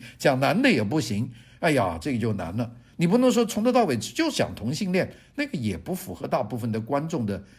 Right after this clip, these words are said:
这个要求嘛。你不能从头到尾只讲，只有女的，这个男的就不讲，不能从头到尾说只有黑人就没有其他的人种，这也不合。但是不合的话，你就没法上台呀。所以搞到最后主持人没有了。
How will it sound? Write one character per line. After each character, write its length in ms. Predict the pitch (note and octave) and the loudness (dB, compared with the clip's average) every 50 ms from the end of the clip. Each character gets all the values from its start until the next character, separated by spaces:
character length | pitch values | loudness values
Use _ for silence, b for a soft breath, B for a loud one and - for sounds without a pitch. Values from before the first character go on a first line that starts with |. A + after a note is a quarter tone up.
| b b b b b | b b b b b
这 140 | - F#3 F3+ | 2 2 4
个 80 | D3 | 4
要 260 | C#3+ E3+ E3+ E3+ F3+ | 4 4 4 4 4
求 240 | F#3 - - - F2 | 2 0 -4 -6 -4
嘛。 220 | E2+ G2 G2+ - B B B B B B B | -4 -4 -4 -6 B B B B B B B
你 120 | D#3 D#3+ | -2 0
不 140 | D#3+ G3+ B3 | 2 2 4
能 120 | B3+ C4 | 4 2
从 160 | A#3+ - G#3+ A3 | 2 2 0 0
头 60 | A#3+ | 2
到 160 | G#3+ B3+ G#3+ | 2 2 2
尾 140 | E3+ C3+ A#2 | 4 2 0
只 200 | A2 - G3+ A3+ | 0 -2 -2 0
讲， 200 | G#3+ C#3+ G#2 G2 | 0 0 0 0
只 180 | - - E3+ A3+ | 0 0 2 4
有 120 | C4 B3 | 4 4
女 160 | G#3+ C#3+ G#2 | 2 2 0
的， 180 | F2+ C#3 C3+ C3+ - - | -2 -2 -4 -4 -6 -8
这 100 | - F3+ | -8 -4
个 80 | F#3+ F3+ | -4 -2
男 240 | C#3 A#2 G#2+ A2 C#3+ | -2 0 -2 -2 -2
的 80 | F3+ G#3 | -2 0
就 120 | F3 F#3 | 0 0
不 120 | F3+ G3+ | 0 0
讲， 260 | G#3 - - F2 - B B B B B B B | -2 -2 -2 -4 -6 B B B B B B B
不 100 | - C4 | 2 2
能 160 | C4+ C#4+ C4+ | 4 4 2
从 160 | - - F#3+ | 2 2 2
头 80 | G#3 A#3+ | 2 4
到 160 | G#3 A#3+ A3 | 4 4 4
尾 120 | F3 C3+ A2+ | 4 2 0
说 160 | A2+ F3+ F3+ | 0 0 -2
只 280 | F3+ - - - F3+ A#3+ | -2 -2 -4 0 2 4
有 180 | B3 F3 A2+ | 4 4 4
黑 280 | G#2+ - G#3 G#3 A3+ A#3 | 4 4 2 2 4 4
人 200 | G3 C3 F#2 A2 | 2 0 0 0
就 100 | C3 D3 | 0 0
没 200 | G2+ G#2 C3+ F#3 | 0 0 0 0
有 200 | A3 F#3 A#2 F#2 | 0 0 0 -2
其 200 | F2+ - - A#2+ | -4 -4 -6 -4
他 180 | D3 G3 G3+ B3 | -4 -2 -2 0
的 120 | A3+ F#3 | 0 0
人 220 | B2 G#2 F#2+ G2 C3+ | 0 0 -2 -2 -4
种， 220 | - - - - b b b b b b b b b _ | -2 -4 -4 -6 b b b b b b b b b _
这 140 | - - C4 | -4 -2 -2
也 220 | B3 G3+ E3 - | 0 0 -2 -4
不 160 | - - - C#3 | -6 -8 -10 -10
合。 280 | C#3 - - - A2+ E3 | -10 -10 -10 -8 -6 -2
但 120 | - C4 | -2 0
是 100 | A#3+ A3+ | 0 0
不 200 | F3+ D3 G#3 C4+ | -2 -4 -4 -4
合 160 | C4 - D3 F3 | -4 -4 -4 -2
的 100 | F#3+ A#3 | -2 -2
话， 140 | G#3 G#3+ E3+ | -2 -2 -2
你 120 | C#3 A2+ | -2 -2
就 140 | G#2 C#3 F#3+ | 0 0 -2
没 180 | E3+ F3 G3+ B3 | 0 0 -2 -2
法 120 | - A#3+ | -2 -4
上 220 | G#3 - A#3 - B2+ | -4 -4 -4 -6 -6
台 300 | - - F#2+ F2+ F2 G2+ | -8 -8 -8 -6 -4 -4
呀。 180 | C#3+ F#3 - B B B B B B B B B B B | -2 -4 -4 B B B B B B B B B B B
所 140 | - F#3 G#3 | 0 2 2
以 60 | A3+ | 2
搞 140 | E3+ C3+ A2 | 2 2 2
到 100 | A#2 E3 | 0 0
最 120 | D#3+ F3 | 0 0
后 120 | F3 D3+ C3 | 0 0 -2
主 200 | A2+ - A2 F#2 | -4 -4 -6 -8
持 200 | - - C3+ A#2+ | -6 -6 -4 -2
人 100 | A#2 A2+ | -2 -2
没 160 | A2+ A#2 A#2 | -2 -2 -2
有 160 | B2+ A2+ A2 | -4 -4 -6
了。 160 | G#2 - - | -8 -12 -16